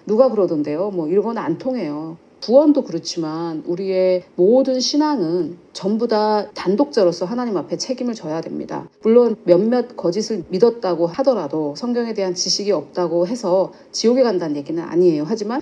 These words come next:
믿는 자들에 대한 심판이 있습니다. 그리스도의 심판대라는 것이 분명히 있고요.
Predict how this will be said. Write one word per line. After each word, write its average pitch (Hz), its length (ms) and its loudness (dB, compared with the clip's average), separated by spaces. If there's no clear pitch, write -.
믿는 254 480 0
자들에 170 680 -2
대한 165 400 -6
심판이 285 420 0
있습니다. 151 640 -6
그리스도의 170 480 -4
심판대라는 151 880 -6
것이 - 220 -12
분명히 180 380 0
있고요. 156 440 -6